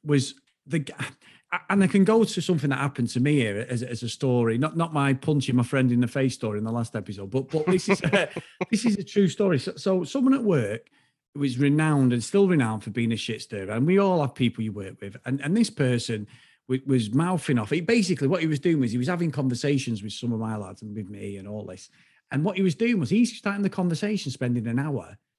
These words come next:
talking to them. And he doesn't work at the company now, so it doesn't matter. But, but he, he, he'd spend an hour talking to him, or half an hour, then go in the other office, go, "I'm not in there, just having a chat."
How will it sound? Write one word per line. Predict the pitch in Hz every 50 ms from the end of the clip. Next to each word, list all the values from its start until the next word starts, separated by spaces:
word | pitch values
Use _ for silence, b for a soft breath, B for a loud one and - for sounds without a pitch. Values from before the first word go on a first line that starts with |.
| _ _ _ _
talking | - 147 151 165 147 - - 123 110
to | - - 110 101 98
them. | - - - 98 101 113 -
And | 147 151
he | 151
doesn't | 165 139 151 139
work | 131 123 113
at | 131 120
the | 110
company | - 127 120 104 - 107 104
now, | 101 98 104
so | 104 - 117
it | -
doesn't | - 117 101 110 110
matter. | - - - - - - B B B B B
But, | - 151 123
but | 160 160 151
he, | 143 180 208 196 208
he, | 143 151 185 196 _ -
he'd | 196 175
spend | - - 233 247 220 185
an | 180
hour | 214 240 233
talking | - - 208 208 214 202 - 190 147
to | - - 113
him, | 87 85 - - - -
or | 147 131
half | 143 156 151 131 -
an | 131
hour, | 160 190 165 110 - - - _ _ _ _ _ -
then | 160 214 240 233 190 - 110 127 160 - _ _ _ _ _ _ _ _
go | - 214 202
in | 202 202
the | 208
other | 208 156 170 214
office, | 247 - - 262 202 - -
go, | 123 110 98 95 _ _ _ _ _ _ _ -
"I'm | 143 139
not | 135 117 - 104
in | 104 101
there, | 104 123 160 175
just | 165 131 - -
having | 101 98 107 98
a | 98
chat." | - - - 208 214 214